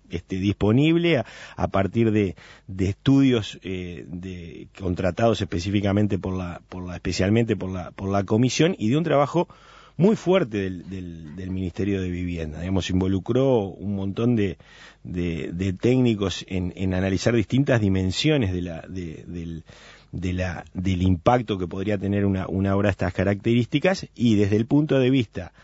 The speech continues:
del impacto ambiental, considerando, eh, la, la implantación de las obras, pero además el, el, las necesidades de dragado,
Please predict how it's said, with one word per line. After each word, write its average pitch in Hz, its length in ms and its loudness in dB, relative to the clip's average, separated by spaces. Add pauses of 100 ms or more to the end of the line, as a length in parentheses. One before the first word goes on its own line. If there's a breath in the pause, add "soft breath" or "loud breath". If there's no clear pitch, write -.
(240 loud breath)
del 107 200 0
impacto 107 420 0
ambiental, 104 720 0
considerando, 101 920 -2 (380 loud breath)
eh, 95 480 0
la, 95 300 0
la 92 120 0
implantación 95 680 0
de 104 100 0
las 95 280 -4
obras, 117 440 2
pero 95 220 -2
además 98 400 0
el, 95 300 -4
el, 95 180 -4
las 92 100 2
necesidades 95 600 2
de 92 140 2
dragado, 107 840 2